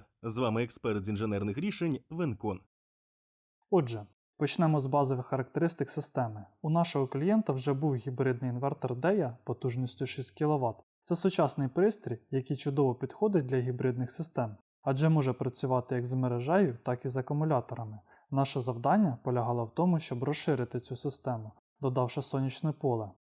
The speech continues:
Speaker 2: Ми обрали шістнадцять сонячних панелей Longi Solar, кожна з яких має потужність чотириста тридцять п'ять ватт. Вісім панелей розміщено на східній та вісім панелей на західній стороні даху.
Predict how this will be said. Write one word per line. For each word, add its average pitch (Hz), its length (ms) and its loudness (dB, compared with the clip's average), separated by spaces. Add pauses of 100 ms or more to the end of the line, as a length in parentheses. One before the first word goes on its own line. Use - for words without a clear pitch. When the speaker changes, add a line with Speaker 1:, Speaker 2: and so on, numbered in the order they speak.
(180)
Speaker 2:
Ми 151 200 4
обрали 135 480 4
шістнадцять 131 500 -4
сонячних 127 500 -4
панелей 151 540 -2
Longi 143 400 0
Solar, 135 440 0 (360)
кожна 131 260 -2
з 120 100 -6
яких 123 440 0
має 127 240 0
потужність 165 520 -2
чотириста 131 520 -6
тридцять - 440 -8
п'ять 131 240 -4
ватт. 120 260 -4 (440)
Вісім 151 300 2
панелей 131 380 2
розміщено 131 520 -2
на 127 120 -2
східній 202 400 2
та 135 160 -4
вісім 127 340 -2
панелей 135 440 0
на 123 120 -2
західній 123 420 -4
стороні 127 420 -4
даху. 117 400 -6